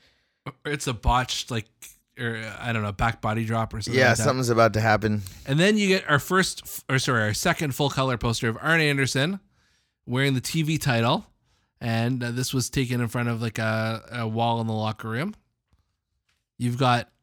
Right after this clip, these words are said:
Speaker 1: oh, your favorite, Hot Stuff Eddie Gilbert.
Speaker 2: Rest in peace.
Speaker 1: Nice, uh, like, sexy, uh,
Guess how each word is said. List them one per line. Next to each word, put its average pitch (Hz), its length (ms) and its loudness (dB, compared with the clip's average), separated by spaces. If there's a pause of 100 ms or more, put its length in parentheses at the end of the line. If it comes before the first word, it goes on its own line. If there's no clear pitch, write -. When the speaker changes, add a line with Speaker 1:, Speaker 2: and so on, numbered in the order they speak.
(680)
Speaker 1:
oh, 156 200 4
your 143 220 4
favorite, 127 360 0
Hot 143 240 0
Stuff 131 280 -4
Eddie 131 220 -4
Gilbert. 120 380 -2
Speaker 2:
Rest 127 220 4
in 117 100 -2
peace. - 440 -2
Speaker 1:
Nice, 127 500 -2
uh, 117 480 0
like, 113 160 -8
sexy, 123 600 -4
uh, 113 260 -2